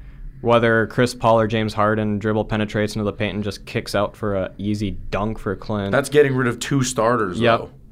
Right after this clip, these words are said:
Speaker 1: And Eric Gordon, who's your spot up three like Klay Thompson is in Golden State. I mean, both those guys are very huge on
Speaker 2: Valuable
Speaker 1: the
Speaker 2: to the
Speaker 1: team.
Speaker 2: Rockets.
Speaker 1: They can't give 'em up if they wanna succeed.
Speaker 2: Well, no, they can't. Clint Capela is a,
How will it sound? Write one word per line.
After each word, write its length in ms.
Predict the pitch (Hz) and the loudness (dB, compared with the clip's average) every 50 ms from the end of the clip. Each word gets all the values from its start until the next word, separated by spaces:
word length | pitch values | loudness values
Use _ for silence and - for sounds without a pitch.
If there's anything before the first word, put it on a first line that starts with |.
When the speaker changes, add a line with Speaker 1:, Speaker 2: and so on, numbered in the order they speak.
| - - - - - - - - - - - - - | -20 -20 -18 -18 -18 -18 -18 -18 -18 -18 -12 -6 -2
Speaker 1:
And 180 | 120 117 120 - | -2 -2 0 0
Eric 260 | 120 123 123 120 - | 2 4 4 4 4
Gordon, 280 | 120 113 113 113 113 110 | 4 4 4 4 2 2
who's 220 | 107 107 104 101 - - - - - | 0 -2 -4 -4 -8 -12 -18 -10 -6
your 100 | 110 107 | -6 -6
spot 380 | - - - 117 113 113 113 | -4 0 2 4 6 6 4
up 100 | 113 107 | 4 0
three 240 | - - 117 113 113 | -2 -4 -2 -2 0
like 160 | 107 101 101 | 0 -2 -2
Klay 240 | - - - 107 104 | -2 -2 -2 -2 0
Thompson 420 | 104 113 107 107 104 104 - 104 101 | 0 0 0 0 0 -2 -4 -4 -2
is 220 | 101 101 98 95 | -2 -2 -2 -2
in 280 | 98 92 87 85 82 - - - - - - | -4 -4 -6 -6 -8 -12 -14 -18 -20 -12 -6
Golden 260 | - 113 107 104 95 | -2 0 0 0 -2
State. 460 | 92 - - - 117 107 101 101 101 - - - - - - | -4 -6 -4 0 0 2 2 2 0 -4 -8 -20 -16 -10 -6
I 100 | 107 107 | -2 -2
mean, 260 | 107 104 101 98 95 - - | -2 -2 -2 -4 -4 0 2
both 180 | 127 135 131 | 4 4 4
those 180 | - 131 117 110 | 4 2 2 2
guys 280 | 110 110 110 110 104 | 2 2 2 2 0
are 120 | 104 95 90 - - - - - - | -2 -4 -6 -8 -14 -20 -20 -6 0
very 480 | - 120 123 123 123 120 117 113 107 104 | 2 4 6 6 6 4 4 2 0 0
huge 120 | 107 113 113 | 2 2 4
on 140 | 113 113 120 | 6 6 6
Speaker 2:
Valuable 260 | 120 120 110 104 101 | 4 2 2 0 -2
Speaker 1:
the 40 | 104 | -2
Speaker 2:
to 60 | 104 | -2
the 60 | 107 95 | -2 -2
Speaker 1:
team. 80 | 95 95 | -2 -2
Speaker 2:
Rockets. 520 | 101 98 92 90 90 - 90 - - - | 0 0 0 -2 -2 -6 -8 -8 -6 -2
Speaker 1:
They 120 | - 127 135 | 0 0 2
can't 240 | - 151 139 123 110 | 2 2 0 0 0
give 160 | 117 110 107 | 0 0 0
'em 100 | 104 110 | 0 0
up 140 | 110 107 107 | 0 0 -2
if 80 | 101 | -4
they 80 | - 104 | -6 -4
wanna 200 | 101 98 95 95 | -2 -2 -2 -4
succeed. 560 | 87 - 87 - - - 107 101 92 95 98 - - - - - - | -6 -8 -10 -10 -6 -4 -4 -2 -2 -4 -4 -8 -12 -18 -20 -14 -6
Speaker 2:
Well, 180 | - 123 127 127 | -2 0 2 4
no, 220 | 131 147 143 131 | 6 6 6 6
they 120 | 120 117 123 | 4 2 0
can't. 280 | 123 156 151 123 117 104 117 95 87 87 - - - - - | 0 0 -2 -4 -4 -6 -8 -8 -10 -10 -14 -14 -16 -16 -10
Clint 240 | - - 165 160 | -8 -6 -6 -4
Capela 300 | 165 143 135 156 151 151 | -4 -2 2 6 6 6
is 80 | 143 127 | 6 6
a, 60 | 127 | 4